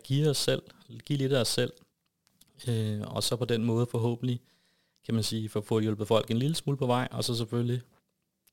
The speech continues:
kan man sige, så vil vi selvfølgelig gerne give rådgivning, så vi hjælper dem hundrede procent på vej. Men kan vi give et lille hint, eller give en retning, eller kan vi gøre et eller andet,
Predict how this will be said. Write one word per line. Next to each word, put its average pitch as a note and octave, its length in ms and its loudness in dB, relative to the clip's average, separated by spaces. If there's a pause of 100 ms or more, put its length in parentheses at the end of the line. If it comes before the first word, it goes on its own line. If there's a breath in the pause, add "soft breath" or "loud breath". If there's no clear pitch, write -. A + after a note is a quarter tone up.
(220)
kan B2+ 120 -8
man A2+ 80 -2
sige, A2+ 260 -2
så A#2 100 -2
vil A2+ 180 0
vi A2 80 2
selvfølgelig A2 320 0
gerne A2+ 200 4
give A#2 200 2
rådgivning, A2+ 600 4
så G#2+ 100 -2
vi G#2+ 100 -2
hjælper G#2 240 -2
dem G2+ 120 -4
hundrede A#2+ 300 0
procent - 360 -6
på G2+ 120 -14
vej. F#2 100 0 (840)
Men G#2+ 180 0
kan G#2+ 160 -4
vi A#2 100 2
give C#3 140 2
et C3 60 -2
lille C3+ 200 2
hint, B2+ 260 2 (800 soft breath)
eller G2+ 240 0
give A2 140 -2
en A#2+ 160 2
retning, A2+ 500 2
eller G2+ 160 0
kan G#2+ 180 -4
vi G#2+ 100 0
gøre A2 220 0
et A#2+ 40 2
eller A2 180 2
andet, G#2+ 220 0